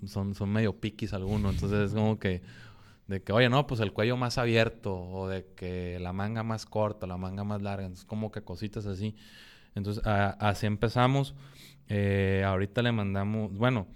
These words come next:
esa es una. Y la otra es, pues, como, eh, visito a mis clientes, yo también,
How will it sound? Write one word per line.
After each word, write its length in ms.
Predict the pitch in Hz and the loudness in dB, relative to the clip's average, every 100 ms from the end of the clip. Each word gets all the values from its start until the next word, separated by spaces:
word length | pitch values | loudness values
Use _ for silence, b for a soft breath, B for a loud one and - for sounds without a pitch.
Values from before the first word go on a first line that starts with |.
| B B B | B B B
esa 160 | 110 110 | -2 -2
es 80 | 113 | 0
una. 300 | 139 127 98 - - - - - - - - | 0 0 -2 -10 -20 -20 -20 -20 -20 -20 -8
Y 120 | - 113 | 2 6
la 160 | 110 | 8
otra 440 | 110 113 135 131 135 | 8 4 4 6 6
es, 80 | |
pues, 180 | 131 120 | 2 -6
como, 560 | 110 107 101 95 90 - - - - - _ _ - | -4 0 0 0 -2 -8 -18 -20 -20 -20 _ _ -2
eh, 240 | 107 104 104 | 0 2 2
visito 320 | 98 117 143 | 2 0 0
a 40 | |
mis 140 | 143 139 | -2 0
clientes, 360 | 139 131 127 | 0 0 0
yo 100 | 117 117 | -4 -2
también, 500 | 123 127 120 117 | -2 2 0 -2